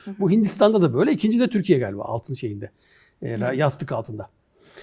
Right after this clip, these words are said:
Speaker 2: E, ondan sonra, e, bunun tabii ki cazibesi, e, hükümetler için zaman zaman ortaya çıkıyor. Fakat burada insanlar ikna olması lazım. Yani şimdi altın fiyatları artarken bile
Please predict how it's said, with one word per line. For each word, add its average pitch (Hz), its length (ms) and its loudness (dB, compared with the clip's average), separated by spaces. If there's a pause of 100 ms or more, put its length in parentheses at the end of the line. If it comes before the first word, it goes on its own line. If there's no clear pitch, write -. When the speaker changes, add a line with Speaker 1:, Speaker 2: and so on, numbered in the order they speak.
(280)
Speaker 2:
E, 135 320 -8
ondan 127 260 -8
sonra, - 440 -6
e, 147 260 -4
bunun 285 520 2
tabii 202 220 0
ki 262 400 -2
cazibesi, 156 680 4
e, 156 480 -2
hükümetler 180 460 0
için - 460 -6
zaman 185 260 2
zaman 175 200 0
ortaya 208 300 0
çıkıyor. 117 400 -8
Fakat 208 240 -6
burada 190 340 -4
insanlar 165 640 0 (360)
ikna 160 400 -4
olması 127 500 -6
lazım. 104 240 -12 (600)
Yani 131 160 -4
şimdi 151 180 -10
altın 156 320 0
fiyatları 170 440 -2
artarken 147 640 2
bile 123 260 -6